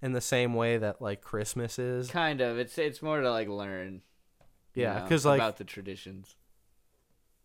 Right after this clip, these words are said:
Speaker 1: Yeah, 'cause if you're just, like, let's say you're, like,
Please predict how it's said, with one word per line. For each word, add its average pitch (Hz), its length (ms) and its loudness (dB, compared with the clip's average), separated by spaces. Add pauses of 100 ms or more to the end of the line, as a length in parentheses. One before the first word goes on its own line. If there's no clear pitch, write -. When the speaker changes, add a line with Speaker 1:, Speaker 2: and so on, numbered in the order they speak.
Speaker 1:
Yeah, 113 440 2
'cause 131 460 -2 (840)
if 139 220 -4
you're 151 220 4
just, 131 280 -4
like, 107 420 -2 (1200)
let's 160 240 2
say 151 240 8
you're, 135 200 6
like, 117 340 2